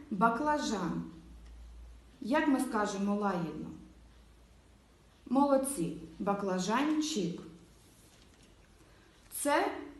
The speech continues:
морква. А лагідно? Правильно, морквинка.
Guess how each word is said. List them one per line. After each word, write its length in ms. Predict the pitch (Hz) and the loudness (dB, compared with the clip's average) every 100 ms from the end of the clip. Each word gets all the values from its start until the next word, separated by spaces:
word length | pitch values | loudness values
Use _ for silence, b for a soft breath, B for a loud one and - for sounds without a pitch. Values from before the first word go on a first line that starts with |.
| - | 4
морква. 800 | 233 247 208 175 165 165 156 160 - - - - - - - - | 6 8 6 4 -2 -4 -6 -8 -14 -20 -20 -20 -20 -20 -20 0
А 200 | 214 202 | 6 6
лагідно? 680 | 190 180 180 262 277 339 - - - - - - - - - - - - - - - - - | 8 4 4 4 4 4 2 -4 -10 -14 -20 -20 -20 -20 -20 -20 -20 -20 -20 -20 -20 -20 -8
Правильно, 600 | 269 254 220 175 175 165 151 - - | 2 6 8 6 4 2 0 -8 -2
морквинка. 800 | 233 269 330 233 220 180 170 160 | 4 4 4 4 4 4 2 0